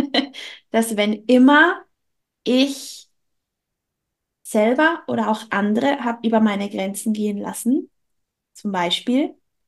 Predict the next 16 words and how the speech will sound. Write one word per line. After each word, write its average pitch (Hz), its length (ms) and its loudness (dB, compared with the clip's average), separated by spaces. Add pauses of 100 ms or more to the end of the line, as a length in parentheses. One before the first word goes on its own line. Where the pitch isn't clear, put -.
(120)
oder 220 260 -2
ich - 340 -8
Ja 214 240 2
gesagt 254 460 -2
hab 247 160 -4
statt - 280 -8
Nein, 196 560 -4 (1300)
meine 202 280 -2
Endometriose 220 800 2
sich 214 300 -4 (160)
regelmäßig 233 840 2
gemeldet 196 500 -6
hat. - 280 -14 (280)
Sofort 226 600 0
kam 185 260 -12
die. - 280 -12